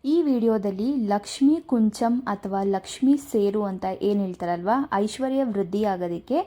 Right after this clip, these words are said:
ಹೇಗೆ ಇದನ್ನ ಮನೆಯಲ್ಲಿ ಸ್ಥಾಪಿಸ್ಬೇಕು, ಹೇಗೆ ಇದನ್ನ ಪೂಜೆ ಮಾಡ್ಬೇಕು ಅನ್ನೋದನ್ನೆಲ್ಲ ಕಂಪ್ಲೀಟ್ ಆಗಿ ಈ ವಿಡಿಯೋದಲ್ಲಿ ತೋರಿಸ್ತೀನಿ.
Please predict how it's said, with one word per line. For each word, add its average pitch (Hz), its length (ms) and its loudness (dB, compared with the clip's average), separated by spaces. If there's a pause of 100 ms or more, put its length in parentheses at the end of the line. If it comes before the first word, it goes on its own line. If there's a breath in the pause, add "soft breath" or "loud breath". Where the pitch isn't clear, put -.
(400 loud breath)
ಹೇಗೆ 277 360 4
ಇದನ್ನ 240 320 2
ಮನೆಯಲ್ಲಿ 208 580 0
ಸ್ಥಾಪಿಸ್ಬೇಕು, 196 1000 -2
ಹೇಗೆ 220 360 2
ಇದನ್ನ 202 240 -2
ಪೂಜೆ 190 380 -4
ಮಾಡ್ಬೇಕು 185 500 -2
ಅನ್ನೋದನ್ನೆಲ್ಲ 208 640 0
ಕಂಪ್ಲೀಟ್ 233 540 -2
ಆಗಿ 208 180 -2
ಈ 220 160 -2
ವಿಡಿಯೋದಲ್ಲಿ 185 600 -2
ತೋರಿಸ್ತೀನಿ. 175 760 -4